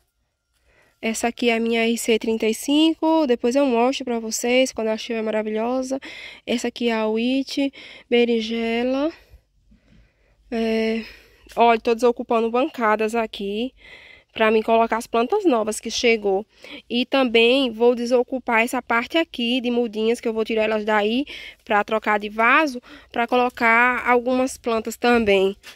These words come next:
É... Coloquei lá embaixo algumas já. Organizei algumas ali na lateral. Aí tá uma bagunça aqui que só Jesus.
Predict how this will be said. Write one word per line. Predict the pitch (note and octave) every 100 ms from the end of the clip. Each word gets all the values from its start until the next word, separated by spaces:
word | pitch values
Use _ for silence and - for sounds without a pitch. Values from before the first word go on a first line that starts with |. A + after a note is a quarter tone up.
| _ _ _ _ -
É... | G#3 G3+ G3+ G3+ G3 G3+ G3+ - - - - - - - -
Coloquei | A#3 A#3+ B3+ - B3+ B3
lá | B3+ D4 F#4+
embaixo | G4 C4 A3+ A#3+ -
algumas | A#3+ A3+ G#3 G3+ A3 C4 D#4 D4
já. | G#3 G#3 G3+ G3 D4+ _ _ _ _ _ _ _ _ -
Organizei | F#3+ A3+ A#3 A#3+ A#3 B3
algumas | A3+ A3+ A#3 A3+
ali | A3+ A3+
na | A3+ A3+
lateral. | A3 A3+ A3 F#3+ G3 A3+
Aí | A#3+
tá | A#3 C4+
uma | C#4+ D#4+
bagunça | D#4 B3+ B3+ C4 C#4+
aqui | B3 B3+
que | A#3+
só | - B3
Jesus. | C4 C#4+ G#3 F#3+ G3